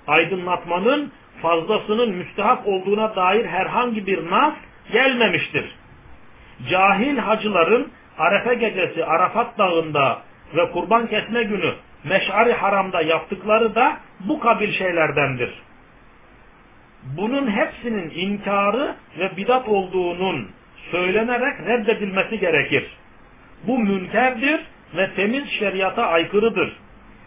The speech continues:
İmam At-Tertuşi, Kayravan halkının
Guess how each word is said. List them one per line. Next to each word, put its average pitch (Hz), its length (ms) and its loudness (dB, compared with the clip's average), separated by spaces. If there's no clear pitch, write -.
İmam 254 360 -2
At-Tertuşi, 185 920 -2
Kayravan 214 500 2
halkının 165 720 -2